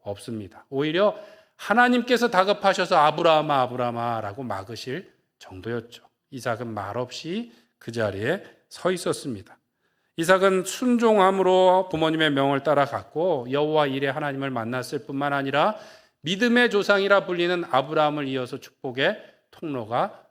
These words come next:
되었는 줄 믿습니다. 어떻게요? 부모님의 말씀에 순종함으로,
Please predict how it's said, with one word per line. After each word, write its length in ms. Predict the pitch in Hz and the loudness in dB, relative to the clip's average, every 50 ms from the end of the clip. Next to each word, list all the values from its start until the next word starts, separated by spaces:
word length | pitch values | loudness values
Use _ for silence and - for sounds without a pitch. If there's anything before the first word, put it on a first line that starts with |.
| _ _ _ | _ _ _
되었는 400 | - - 117 113 113 107 101 95 | -4 -2 -2 -2 -2 -4 -6 -6
줄 140 | 101 123 135 | -6 -4 -2
믿습니다. 600 | 135 131 120 - - 117 104 98 92 - 104 - - | -2 -2 -4 -4 -6 -8 -8 -8 -10 -14 -18 -6 -2
어떻게요? 560 | 160 156 156 180 160 - - 160 175 220 262 - - - - _ _ _ _ - - | 0 0 2 0 -2 0 2 2 2 2 2 -2 -12 -20 -20 _ _ _ _ -14 -8
부모님의 400 | 120 123 123 120 117 117 113 113 | -2 -2 0 0 0 -2 -2 -2
말씀에 640 | 113 101 98 95 - - - 104 113 151 208 - - - _ _ _ | -4 -4 -6 -6 -10 -12 -8 -4 -4 -4 -4 -6 -10 -20 _ _ _
순종함으로, 960 | _ - - - 214 196 190 170 185 170 175 180 175 - - - 120 101 95 | _ -20 -16 -12 -10 -10 -10 -8 -6 -6 -6 -6 -8 -14 -16 -18 -18 -18 -18